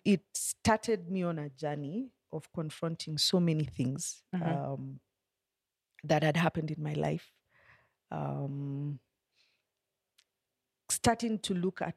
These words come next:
Speaker 1: my past and seeing how it was
Speaker 2: Mm-hmm.
Speaker 1: for,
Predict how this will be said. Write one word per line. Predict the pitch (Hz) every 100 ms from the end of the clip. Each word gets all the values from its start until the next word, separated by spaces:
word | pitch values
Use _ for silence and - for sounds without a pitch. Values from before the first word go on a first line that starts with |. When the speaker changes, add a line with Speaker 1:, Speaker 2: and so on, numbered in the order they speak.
| 170
Speaker 1:
my | 160 151 151 147 147 -
past | 156 - - - -
and | 170 156 151 147
seeing | - - 202 185 165
how | 147 160 160
it | 156 - -
was | 143 139 135 208 - - -
Speaker 2:
Mm-hmm. | 180 175 208
Speaker 1:
for, | - 160 147 143 139 135 147